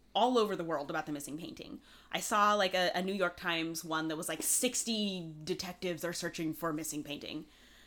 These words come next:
So, like, this was, this was the, the news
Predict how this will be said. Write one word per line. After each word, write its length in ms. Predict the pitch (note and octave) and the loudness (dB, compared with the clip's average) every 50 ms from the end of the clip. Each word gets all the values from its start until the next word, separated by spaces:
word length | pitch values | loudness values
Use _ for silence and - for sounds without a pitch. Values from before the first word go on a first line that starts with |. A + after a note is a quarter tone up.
| - - - | -20 -16 -6
So, 220 | - - G#3 G3 | 0 4 4 4
like, 180 | F#3 F#3+ F3+ - | 4 2 0 0
this 160 | A3 A3 G#3+ | 0 0 0
was, 240 | G#3 F3 D3+ - - - - - - - - | 0 -2 -4 -6 -8 -12 -20 -20 -20 -8 -2
this 160 | G3+ B3 B3+ | 0 2 2
was 220 | B3+ B3+ G#3+ F#3 D#3+ | 4 2 0 0 0
the, 220 | F#3 F#3 E3+ D#3+ - | -2 -2 -4 -4 -6
the 120 | - G3+ G3 | -4 -2 0
news 480 | F#3 F#3 F#3 F3+ E3 D#3 D3+ D3 - | 0 2 2 2 2 2 2 0 -4